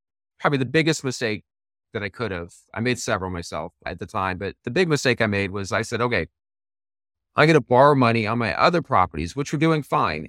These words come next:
And I'm gonna take that money, I'm gonna use that to fund the, uh, the renovations."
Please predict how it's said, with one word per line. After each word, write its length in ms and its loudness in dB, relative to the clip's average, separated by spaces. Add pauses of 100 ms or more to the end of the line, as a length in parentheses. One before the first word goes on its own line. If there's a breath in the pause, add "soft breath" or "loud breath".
And 260 -2
I'm 80 -2
gonna 100 -4
take 260 -4
that 160 2
money, 260 2
I'm 120 -8
gonna 160 -6
use 320 -2
that 300 2 (180)
to 500 -8 (140)
fund 340 0
the, 500 -6
uh, 60 -10
the 80 -6
renovations." 680 -4